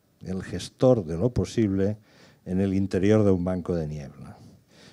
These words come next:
Yo m-, no menospreciaría esta o-, opción estratégica y, si me permites, eh, te diría que más allá del contenido sexy de la propuesta republicana,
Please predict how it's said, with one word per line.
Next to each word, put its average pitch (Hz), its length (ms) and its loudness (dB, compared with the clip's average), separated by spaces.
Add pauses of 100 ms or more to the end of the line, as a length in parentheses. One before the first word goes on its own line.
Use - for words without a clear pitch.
(120)
Yo 123 160 8
m-, 160 160 4
no 113 280 4
menospreciaría 104 960 2
esta 73 600 -10
o-, 73 480 -14
opción 101 420 0
estratégica 80 840 -8 (500)
y, 82 100 -12
si - 120 -8
me 90 140 0
permites, 87 760 -2
eh, 82 420 -12
te 92 120 -8
diría 95 500 2
que 92 360 -4 (1120)
más 104 300 2
allá 120 360 6
del 92 220 2
contenido 98 520 2
sexy - 440 -6
de 87 100 -2
la 82 100 -4
propuesta 85 400 -4
republicana, 87 840 0